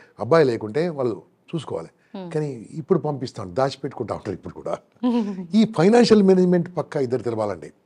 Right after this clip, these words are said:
Speaker 2: హ్మ్.
Speaker 1: ఫైనాన్షియల్ మేనేజ్‌మెంట్ ఇద్-, ఫ్యూచర్ గురించి దాచిపెట్టుకోవాలి, ఫ్యూచర్ గురించి చేయాలి, ఇద్దరిది ఒకటే అకౌంట్ ఉండాలి, అప్పుడు బాగుంటది.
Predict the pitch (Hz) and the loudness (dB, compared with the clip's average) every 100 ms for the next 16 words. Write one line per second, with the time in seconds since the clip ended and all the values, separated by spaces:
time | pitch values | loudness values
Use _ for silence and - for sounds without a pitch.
0 | _ 196 175 165 - _ 139 185 196 180 | _ -12 -12 -16 -20 _ 4 6 6 6
1 | 165 160 165 151 127 - - 170 180 170 | 4 2 2 0 -4 -10 -6 -2 2 2
2 | 156 123 131 131 - 101 107 92 - _ | 2 0 -2 -4 -10 -12 -10 -10 -12 _
3 | _ _ 160 185 160 170 - - 147 113 | _ _ 2 4 4 2 0 0 2 2
4 | 92 - _ - 127 190 156 147 147 147 | -2 -10 _ -10 4 6 8 4 4 2
5 | 127 117 117 92 87 - _ _ _ 120 | 2 2 2 2 -2 -10 _ _ _ -6
6 | 117 - 196 113 101 101 92 | -4 0 0 0 -4 -8 -12